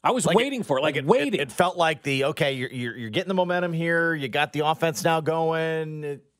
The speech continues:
Speaker 2: it was, you know, at some point in the second half, I'm like, "Man, this just feels like this is,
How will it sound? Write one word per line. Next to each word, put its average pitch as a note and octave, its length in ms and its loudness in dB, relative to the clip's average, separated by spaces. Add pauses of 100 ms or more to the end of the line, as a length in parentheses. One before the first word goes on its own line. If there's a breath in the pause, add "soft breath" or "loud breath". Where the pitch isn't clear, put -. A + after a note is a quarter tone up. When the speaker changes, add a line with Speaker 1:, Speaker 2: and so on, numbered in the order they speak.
Speaker 2:
it C#3 120 -6
was, C3+ 300 -8
you C#3+ 140 -4
know, A#2+ 320 -2
at B2 220 -6
some D3+ 280 -2
point D#3 220 0
in C#3+ 60 -8
the C#3+ 40 -6
second D3 320 -4
half, C#3+ 300 -2
I'm B2 80 -6
like, A2+ 240 -2
"Man, B2+ 320 -4
this B2 160 -6
just - 260 -10
feels D3 300 -6
like C3 240 -4
this C3 220 -4
is, A#2+ 180 -8